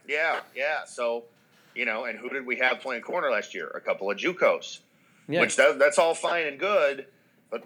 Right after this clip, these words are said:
Speaker 1: where's the high school recruiting? Where's the getting the corners that come in and they develop, and by this point,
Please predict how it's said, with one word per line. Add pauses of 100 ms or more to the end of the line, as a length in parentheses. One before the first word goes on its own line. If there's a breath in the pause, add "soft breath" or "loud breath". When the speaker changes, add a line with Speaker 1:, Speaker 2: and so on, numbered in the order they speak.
Speaker 1:
where's
the
high
school
recruiting?
Where's
the
getting (140)
the
corners
that
come
in
and
they
develop, (460 soft breath)
and
by
this
point,